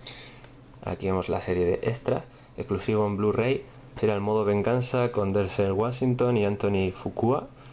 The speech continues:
Y, eh, un superhéroe diferente. Supongo que estos son los contenidos adicionales exclusivos para el Blu-ray, ¿vale? Sí, la versión del protector.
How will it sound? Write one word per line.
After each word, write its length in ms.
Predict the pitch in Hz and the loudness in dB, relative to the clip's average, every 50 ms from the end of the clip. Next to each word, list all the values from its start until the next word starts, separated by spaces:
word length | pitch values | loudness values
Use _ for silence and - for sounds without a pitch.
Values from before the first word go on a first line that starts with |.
| - - - - - - - - - | -20 -20 -20 -20 -20 -20 -20 -10 -4
Y, 400 | - 120 131 139 147 156 - - | 0 0 2 2 0 0 -2 0
eh, 720 | - 110 107 107 107 104 101 101 101 98 101 101 98 98 92 - | 2 2 4 4 4 4 4 4 4 4 4 4 4 2 2 2
un 120 | 117 117 | 0 -2
superhéroe 440 | 110 - 104 101 101 98 92 95 92 | 0 0 0 0 2 2 2 2 0
diferente. 640 | 92 90 - - 113 135 143 139 - 156 165 - - - - - - - | 0 0 0 0 0 0 0 0 0 -2 -2 -2 -6 -10 -18 -18 -18 -12
Supongo 300 | - - 107 101 110 107 | -6 -4 -2 0 0 0
que 60 | - | -2
estos 200 | 107 - - 104 | -4 -6 -6 -4
son 140 | - 117 117 | -4 -4 -6
los 100 | 110 107 | -6 -6
contenidos 540 | - - 104 95 90 104 101 110 113 113 117 | -4 -2 -2 0 2 2 2 2 2 2 0
adicionales 640 | 104 101 - 107 101 104 110 110 113 120 120 117 - | -2 0 0 0 0 2 2 2 2 2 0 0 -2
exclusivos 480 | - 98 - - 98 - - 101 - | -6 -4 -2 -2 -2 0 0 -2 -2
para 160 | - 98 92 92 | -2 -4 -2 -2
el 60 | 90 | -2
Blu-ray, 280 | 98 98 92 87 82 | -2 -4 -2 -2 -2
¿vale? 160 | 78 90 - 87 | -2 -2 -2 -2
Sí, 160 | - - 95 | -2 0 0
la 160 | 92 98 95 | 2 2 2
versión 460 | 92 95 92 - - 110 113 113 110 | 2 0 0 0 0 2 2 2 2
del 160 | 107 101 95 | 2 2 2
protector. 560 | - - - - 90 - - - 135 165 - | 0 -2 -2 -2 -4 -4 -2 -2 -2 -2 -4